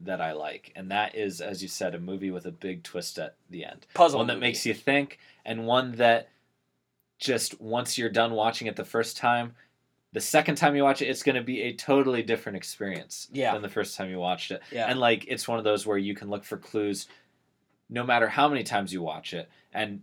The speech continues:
Speaker 1: there's just something kinda new to look for each time
Speaker 2: Yeah.
Speaker 1: you watch it. And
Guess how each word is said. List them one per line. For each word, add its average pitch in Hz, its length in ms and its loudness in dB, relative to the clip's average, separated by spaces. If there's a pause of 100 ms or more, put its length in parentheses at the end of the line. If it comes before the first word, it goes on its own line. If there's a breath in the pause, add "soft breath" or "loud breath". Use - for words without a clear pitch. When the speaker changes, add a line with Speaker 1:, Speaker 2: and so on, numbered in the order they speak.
(120)
Speaker 1:
there's 107 220 -2
just - 220 -8
something 107 360 -4
kinda 101 260 -6
new 98 320 0
to 95 360 -4
look 95 260 -4
for 85 340 -4
each 87 320 -14
time 65 340 -12 (200)
Speaker 2:
Yeah. 110 320 -2
Speaker 1:
you 92 160 -4
watch 87 320 -2
it. - 120 -14 (340 soft breath)
And 110 340 0